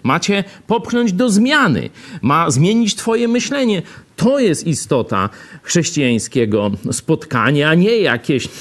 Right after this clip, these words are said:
tam tajemne znaki, sakramenty, czy kadzidła, czy jakiś tam rytuał. No, cieszę się, że coraz więcej Polaków ma możliwość uczestniczyć, przynajmniej częściowo, w życiu prawdziwego, biblijnego Kościoła.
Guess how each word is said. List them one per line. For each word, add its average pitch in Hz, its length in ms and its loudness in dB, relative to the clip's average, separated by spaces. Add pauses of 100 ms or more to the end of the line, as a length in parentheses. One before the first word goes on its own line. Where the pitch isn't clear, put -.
(100)
tam 113 260 -2
tajemne 143 580 2
znaki, 156 520 -2
sakramenty, 143 1040 0 (400)
czy 139 280 0 (360)
kadzidła, 135 720 0
czy 147 280 -2
jakiś 107 540 -2
tam 104 300 -2
rytuał. 131 680 0
No, 110 200 -4 (340)
cieszę 160 380 -4
się, 101 300 -4 (460)
że 123 180 -2
coraz 156 300 -2
więcej 175 340 0
Polaków 156 460 -4
ma 147 280 -2
możliwość 170 460 -2
uczestniczyć, 233 760 -2
przynajmniej 190 500 -2
częściowo, 247 920 0
w 98 80 -6
życiu 143 320 0
prawdziwego, 131 680 0
biblijnego 127 800 -2
Kościoła. 190 500 -2